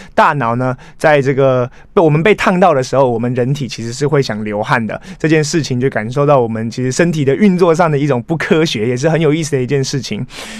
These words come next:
所以呢，其实吃辣这件事情跟基因遗传是有很大的关系的，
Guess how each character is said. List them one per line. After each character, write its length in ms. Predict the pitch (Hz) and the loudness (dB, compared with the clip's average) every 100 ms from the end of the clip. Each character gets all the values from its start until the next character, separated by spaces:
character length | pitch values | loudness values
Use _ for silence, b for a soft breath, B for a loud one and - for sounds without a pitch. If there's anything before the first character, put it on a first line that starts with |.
| - | 0
所 100 | 262 | 4
以 60 | |
呢， 160 | 208 214 B | 4 2 B
其 140 | - | -2
实 60 | 185 | -2
吃 260 | - - 220 | 0 0 2
辣 220 | 226 180 | 4 2
这 80 | 175 | 2
件 180 | 175 | 2
事 160 | 175 170 | 2 0
情 240 | 139 127 | 0 -2
跟 260 | 120 175 165 B B - - | 0 0 0 B B -20 -18
基 280 | - 208 214 - | -4 0 2 4
因 200 | 202 208 | 4 4
遗 160 | 135 131 | 0 -6
传 260 | - 120 | -4 -4
是 180 | 123 151 | -4 -2
有 140 | 127 113 | -2 -2
很 240 | - 110 147 | -4 -8 0
大 160 | 139 | 0
的 100 | 113 107 | 0 -2
关 220 | 120 113 | -2 -2
系 160 | - 120 | -4 -6
的， 160 | 107 | -6